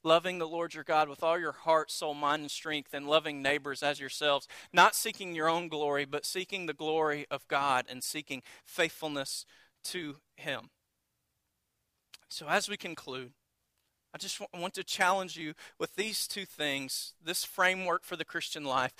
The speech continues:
that you're to have a mindset of grace and forgiveness, of the gospel that God has given to us, that you're to hold it before yourself and you're to hold it before others, no matter what they have done, to remind them that their baggage is gone in Christ,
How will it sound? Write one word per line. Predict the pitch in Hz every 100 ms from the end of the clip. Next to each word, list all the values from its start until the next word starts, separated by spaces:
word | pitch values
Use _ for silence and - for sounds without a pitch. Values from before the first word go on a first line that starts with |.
| - -
that | 175
you're | 190
to | 185
have | 165 160
a | 151
mindset | 160 180 196 - 190 180
of | 170 147
grace | 165 165 175 -
and | 160
forgiveness, | - 151 165 151 147 139 - -
of | 165 165 160 - - -
the |
gospel | 156 175 170 175 - 180
that | 156 -
God | 160
has | 151 143
given | 165 156 147
to | 165 147
us, | 139 -
that | 156 -
you're | 175
to |
hold | 165 185 185
it | 180
before | 170 190 165
yourself | 160 - 202 196 - - -
and | 185
you're | 185
to | 170
hold | 151 180 175
it |
before | 165 156 175 147
others, | 151 151 156
no | 165
matter | 151 156 160
what | 147 165 175
they | - 160 156 -
have | 139 139
done, | - 147 131 117 _ _ _ _ -
to | 180
remind | 160 170 196 190
them | 160 147
that | 143
their | 175
baggage | 147 156 165 190 175
is | 160
gone | - 165 160 135
in | 123 127
Christ, | - 147 135 120 - -